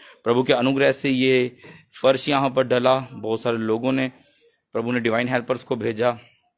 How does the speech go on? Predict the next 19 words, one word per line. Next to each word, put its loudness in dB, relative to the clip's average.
और 0
ये -2
यहाँ, -2
यहाँ 0
से -2
हम 0
फिर -2
उधर -2
shift -2
हुए। 2
अब -2
मैं -6
आपको -6
वहाँ -2
लेके -4
जाता -6
हूँ -8
पंडाल -6
में -8